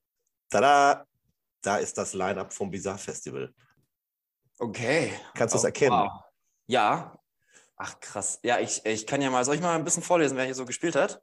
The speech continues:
Speaker 1: Ja, kannst du mal machen.
Speaker 2: Ähm, also wir sind, wir sind im Jahr zweitausendeins. Da war ich sechs. <laughs> Und wir haben am Freitag Foo Fighters, Headliner mit Guano Apes. <laughs>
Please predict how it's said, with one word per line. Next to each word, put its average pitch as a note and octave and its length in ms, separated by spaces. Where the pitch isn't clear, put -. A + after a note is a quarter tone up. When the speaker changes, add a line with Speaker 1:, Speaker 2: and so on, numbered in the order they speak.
Speaker 1:
Ja, G3 280
kannst D#3 200
du C#3+ 80
mal B2+ 100
machen. E3+ 280
Speaker 2:
Ähm, D3+ 580
also C#3 240
wir D#3 80
sind, F#3 320
wir C#3 80
sind F#3+ 180
im E3 100
Jahr D3+ 200
zweitausendeins. C3+ 1700
Da A2 120
war A2 160
ich G#2+ 100
sechs. - 540
<laughs> F3 480
Und B2+ 220
wir B2 140
haben B2+ 340
am A#2 160
Freitag A2 640
Foo - 280
Fighters, E3+ 680
Headliner C3+ 420
mit D3+ 340
Guano A#2+ 400
Apes. C3+ 580
<laughs> - 420